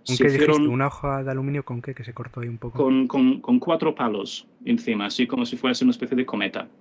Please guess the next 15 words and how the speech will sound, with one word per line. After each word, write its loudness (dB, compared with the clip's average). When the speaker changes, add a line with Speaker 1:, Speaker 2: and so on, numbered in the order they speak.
Speaker 2:
Pero 4
la -2
gente 6
en 2
esa -2
época, -2
pues, 0
no 6
sabían 2
lo 2
que 0
era 2
un 2
platillo 2
volante, 2